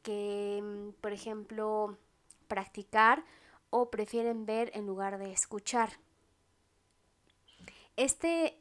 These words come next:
estilo de aprendizaje visual, pues no son muy buenos con los textos porque son mejor con las imágenes.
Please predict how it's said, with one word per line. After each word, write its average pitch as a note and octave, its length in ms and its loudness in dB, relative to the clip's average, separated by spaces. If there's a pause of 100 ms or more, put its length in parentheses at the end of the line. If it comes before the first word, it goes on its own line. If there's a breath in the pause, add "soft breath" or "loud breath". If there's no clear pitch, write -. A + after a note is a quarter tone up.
(140)
estilo C4 420 -2
de C4 60 2
aprendizaje G#3 640 -2
visual, G3 540 -4 (460 loud breath)
pues A3 280 0
no B3 280 0
son E4+ 200 2
muy D4 160 0
buenos C4 340 0
con G#3+ 200 -4
los F#3+ 180 -6
textos - 420 -4
porque G#3+ 300 -6
son A#3 220 -2
mejor A#3 340 -2
con A3 160 -4
las A3 240 -4
imágenes. A#3 760 -6